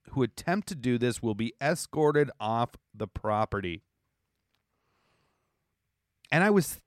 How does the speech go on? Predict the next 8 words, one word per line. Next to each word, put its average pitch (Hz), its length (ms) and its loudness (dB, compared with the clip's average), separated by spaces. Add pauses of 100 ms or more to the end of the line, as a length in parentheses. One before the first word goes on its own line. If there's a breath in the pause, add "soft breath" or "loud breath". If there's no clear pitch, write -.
(180)
thinking 226 440 0
about 101 440 0 (100)
this, 95 600 -6 (3750)
and 135 140 -6
it 139 120 -8
seems 254 600 -4
to 214 120 -6
me 110 600 -6